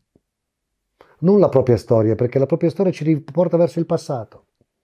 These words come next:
Se deve arrivare a trovarmi un amico,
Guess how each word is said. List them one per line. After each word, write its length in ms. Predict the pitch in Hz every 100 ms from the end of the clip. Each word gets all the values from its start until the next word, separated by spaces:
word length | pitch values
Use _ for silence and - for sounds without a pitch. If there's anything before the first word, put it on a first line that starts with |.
| _ _ _ _ _ _ _ _ _ - _
Se 140 | - 135
deve 180 | 131
arrivare 280 | 131 131 127
a 40 | 120
trovarmi 380 | 120 117 113
un 80 | 117
amico, 580 | 139 170 165 143 - _